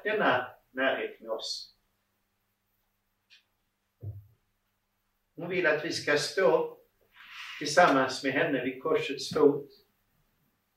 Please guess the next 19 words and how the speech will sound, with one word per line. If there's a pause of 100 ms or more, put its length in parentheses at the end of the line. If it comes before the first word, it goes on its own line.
(160)
när
lidandet
kommer
in
i
vårt
liv. (1120)
Hon
vill
att
vi
ska
stå
bredvid
henne (380)
i
bröllopet
i
Kana